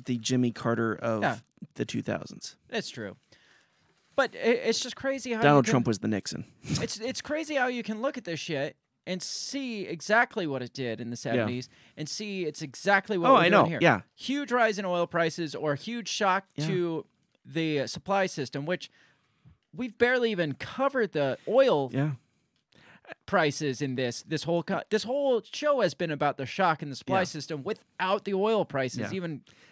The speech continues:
Speaker 1: I mentioned them briefly, but, I mean, it's like, and Joe Biden was a fucking senator during the Carter years. You
Speaker 2: Mm-hmm.
Speaker 1: know, it's like, dude,
Speaker 2: He was
Speaker 1: learn your
Speaker 2: taking notes.
Speaker 1: lessons.
Speaker 2: He was
Speaker 1: Yeah, I
Speaker 2: taking
Speaker 1: know. He's
Speaker 2: notes.
Speaker 1: like,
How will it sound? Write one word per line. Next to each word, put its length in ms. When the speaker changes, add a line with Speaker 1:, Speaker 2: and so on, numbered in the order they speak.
Speaker 1:
I 120
mentioned 360
them 140
briefly, 400
but, 260
I 40
mean, 180
it's 180
like, 220
and 140
Joe 160
Biden 260
was 160
a 60
fucking 340
senator 460
during 220
the 60
Carter 320
years. 360
You 80
Speaker 2:
Mm-hmm. 80
Speaker 1:
know, 140
it's 180
like, 180
dude, 280
Speaker 2:
He 60
was 140
Speaker 1:
learn 80
your 80
Speaker 2:
taking 80
notes. 100
Speaker 1:
lessons. 320
Speaker 2:
He 80
was 100
Speaker 1:
Yeah, 60
I 100
Speaker 2:
taking 80
Speaker 1:
know. 120
He's 160
Speaker 2:
notes. 20
Speaker 1:
like, 260